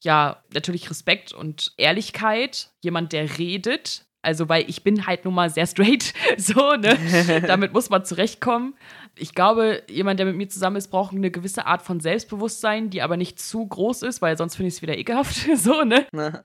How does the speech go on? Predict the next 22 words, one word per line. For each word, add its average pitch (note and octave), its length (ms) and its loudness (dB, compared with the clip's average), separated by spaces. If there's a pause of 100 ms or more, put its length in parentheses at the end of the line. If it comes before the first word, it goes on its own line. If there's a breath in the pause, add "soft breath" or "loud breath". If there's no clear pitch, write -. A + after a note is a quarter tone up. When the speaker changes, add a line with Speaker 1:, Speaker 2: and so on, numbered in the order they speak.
Speaker 1:
Ja, D#3 360 6
halt E3 260 0
so, E3+ 360 0 (320 loud breath)
so F3+ 320 2
in F3 340 -2
der E3+ 460 6 (160)
Richtung. E3+ 460 -2
Halt F3 160 4
eigentlich A3 400 0
relativ G3 400 0
klassische A3+ 420 0
Sachen. A3+ 540 -2
Ich - 100 -14
finde, G#3 160 0
man F3 160 4
muss A3 200 0
nicht A#3+ 180 -6
unbedingt G3+ 340 -4
krass - 480 -4 (400)
gemeinsame F3+ 520 0
Hobbys G#3+ 300 -4
haben. A3+ 400 2